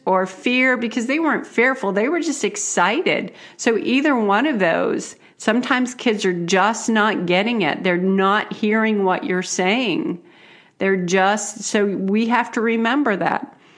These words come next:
So that's why it's very important, because when we are in that heightened sense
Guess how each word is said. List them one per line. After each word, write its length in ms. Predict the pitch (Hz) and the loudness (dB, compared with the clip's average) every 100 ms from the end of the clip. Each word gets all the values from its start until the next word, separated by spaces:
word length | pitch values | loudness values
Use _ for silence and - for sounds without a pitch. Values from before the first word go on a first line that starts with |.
| - - _ | -20 -20 _
So 220 | - 226 214 | -2 0 2
that's 420 | 208 247 302 - | 2 2 0 0
why 180 | 254 240 | 2 2
it's 180 | 220 | 0
very 340 | 196 208 240 247 | 2 2 2 2
important, 560 | 226 - 240 196 196 | 0 2 0 2 -2
because 680 | 185 190 - 220 196 190 180 | -2 -4 -2 -2 0 0 -4
when 340 | - 202 226 247 | -4 0 2 2
we 200 | 247 226 | 2 2
are 120 | 202 | 2
in 200 | 208 208 | 2 0
that 180 | 196 - | 0 -2
heightened 500 | - 214 214 208 208 | -2 0 0 0 -2
sense 640 | - 202 175 151 - - | 0 2 2 0 -4 -8